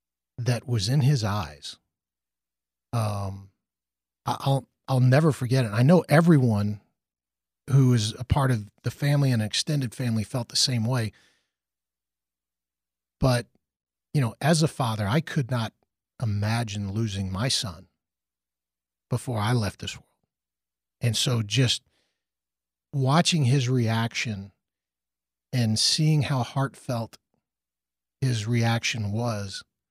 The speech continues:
that we still cared and we still appreciate that his son put his life ahead of others.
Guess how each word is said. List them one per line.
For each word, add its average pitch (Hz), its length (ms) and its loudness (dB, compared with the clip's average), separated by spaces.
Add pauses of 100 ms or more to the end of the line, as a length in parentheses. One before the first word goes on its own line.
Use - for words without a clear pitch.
(880)
that 113 100 -4
we 123 160 0
still - 280 2
cared 113 520 -6
and 107 100 -4
we 113 100 0
still 135 260 -2
appreciate 113 720 -4 (800)
that 117 120 -6
his 135 180 0
son 117 560 2 (640)
put 123 160 -2
his 185 220 6
life 117 320 2
ahead 110 200 0
of 98 120 -4
others. 98 260 -8